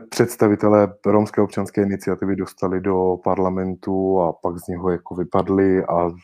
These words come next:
vznikla jako silná občanská společnost, která nějakým způsobem se snaží, <clears throat> se snaží, eh, eh, o inkluzi romské, rom-,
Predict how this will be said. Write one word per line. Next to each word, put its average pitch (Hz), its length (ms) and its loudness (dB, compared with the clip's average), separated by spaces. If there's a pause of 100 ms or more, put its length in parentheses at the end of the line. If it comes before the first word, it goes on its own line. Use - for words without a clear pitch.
(100)
vznikla 92 320 -2
jako 87 180 -4
silná 87 480 -4
občanská 87 500 -4
společnost, 87 560 -4 (140)
která 90 280 2
nějakým 90 340 -4
způsobem 92 600 0 (560)
se - 140 0
snaží, 95 640 2 (240)
<clears throat> - 80 8 (1500)
se 113 140 2
snaží, 101 440 2
eh, - 40 -2 (1300)
eh, 90 840 2 (280)
o 92 380 2 (320)
inkluzi 92 640 -2 (720)
romské, 85 340 0
rom-, 87 520 0